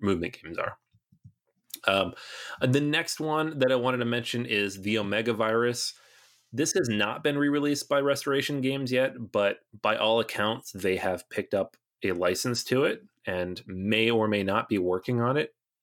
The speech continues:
Uh, this one came out in nineteen ninety-two, uh, from Milton Bradley, and it is a deduction game, again, similar to Stop Thief.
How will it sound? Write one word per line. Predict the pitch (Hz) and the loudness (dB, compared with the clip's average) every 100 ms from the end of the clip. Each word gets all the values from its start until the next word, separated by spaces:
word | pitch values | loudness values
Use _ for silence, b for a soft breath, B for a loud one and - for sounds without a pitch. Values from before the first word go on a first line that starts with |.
| _ | _
Uh, | 92 82 92 | -4 -4 -2
this | 113 127 | -2 0
one | 127 | 0
came | - 117 | 2 2
out | 110 | 0
in | 98 | -2
nineteen | 104 - 101 | -2 -2 -4
ninety-two, | 98 92 87 - - 139 156 - B B B B B 98 | -2 -2 -4 -2 0 2 2 -2 B B B B B -2
uh, | 90 | -2
from | 98 101 | 0 -2
Milton | 98 95 | -2 -2
Bradley, | 95 98 92 98 98 - - | 0 2 2 2 2 0 -2
and | 87 87 90 | 0 0 -2
it | - 113 107 | -4 -2 2
is | 107 107 107 101 - - _ - | 2 2 0 -2 -4 -8 _ -4
a | 107 | -2
deduction | 120 117 - 123 | 0 0 0 0
game, | 113 117 123 | 0 0 -2
again, | 98 87 117 120 | -2 -2 -4 -6
similar | - 95 98 95 | -6 -4 -4 -4
to | 104 | -6
Stop | - 95 107 | -4 -4 -4
Thief. | - 90 95 - | -10 -8 -8 -8